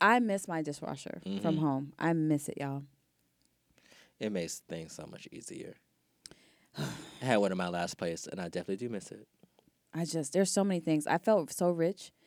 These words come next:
Speaker 1: in North Carolina, and I felt like I really, I experienced a very different form of, of poverty when I moved to New York. Like, it was, it was humbling for
Speaker 2: It's
Speaker 1: sure.
Speaker 2: like scarcity of legit resources.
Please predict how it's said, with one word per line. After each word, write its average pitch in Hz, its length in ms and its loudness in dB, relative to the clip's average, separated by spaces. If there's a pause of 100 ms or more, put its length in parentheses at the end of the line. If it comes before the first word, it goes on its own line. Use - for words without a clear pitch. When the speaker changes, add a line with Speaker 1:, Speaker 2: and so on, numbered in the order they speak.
(220)
Speaker 1:
in 165 60 -2
North 170 180 0
Carolina, 170 640 2
and 156 140 0
I 156 80 2
felt 165 240 -4
like 160 200 -4
I 156 60 -2
really, 156 520 -2 (800)
I 151 80 2
experienced 165 540 -2
a 156 40 0
very 160 240 0
different 156 380 -6
form 151 160 -2
of, 147 80 -2 (260)
of 151 180 -8
poverty 151 500 -6
when 143 120 -4
I 143 80 -4
moved 147 300 -8
to - 140 -10
New 151 80 -6
York. - 360 -14 (380)
Like, 170 200 -2
it 180 120 2
was, 180 260 2
it 170 60 -2
was 175 160 -4
humbling 143 380 -2
for 139 120 -10
Speaker 2:
It's 135 100 -8
Speaker 1:
sure. 135 160 -2
Speaker 2:
like 135 80 -2
scarcity 87 640 -4
of 71 220 -14 (240)
legit 117 440 2
resources. 95 640 -2